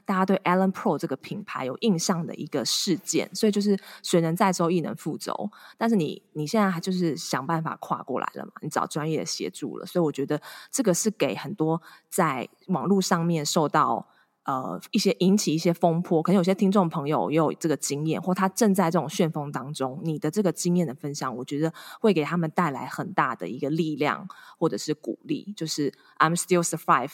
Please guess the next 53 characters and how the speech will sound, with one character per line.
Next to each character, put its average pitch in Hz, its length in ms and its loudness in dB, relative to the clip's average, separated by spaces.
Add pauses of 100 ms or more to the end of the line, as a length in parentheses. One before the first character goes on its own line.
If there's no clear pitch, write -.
而 170 60 0
且 175 80 2
我 147 80 2
的 143 60 0
business 160 580 -2
其 - 120 -8
实 160 120 -8
现 175 160 0
在 160 80 4
越 180 100 6
来 113 160 2
越 139 160 2
好， - 380 0 (260)
哦。 165 180 -2 (360)
好， - 480 0
那 349 180 4
在 311 160 4
节 196 180 6
目 233 140 6
的， 185 180 6 (180)
哦， 160 280 0
最 285 220 6
后 202 380 6
呢， 147 300 -2 (360)
可 - 120 2
不 190 40 4
可 233 100 8
以 - 20 4
跟 214 140 4
我 202 60 6
们 151 200 2
分 185 240 2
享 170 280 -2
一 202 40 -8
下， - 260 -4
就 - 120 -10
是 139 300 -4 (480)
身 247 160 2
为 220 120 6
很 190 280 4
早 160 160 8
就 180 120 2
开 175 220 2
始 165 160 0
创 170 380 2
业 170 180 4
的 120 140 0
这 151 100 -4
个 139 140 2
先 175 320 2
驱 175 280 2
者 - 260 -2
啊， - 360 -4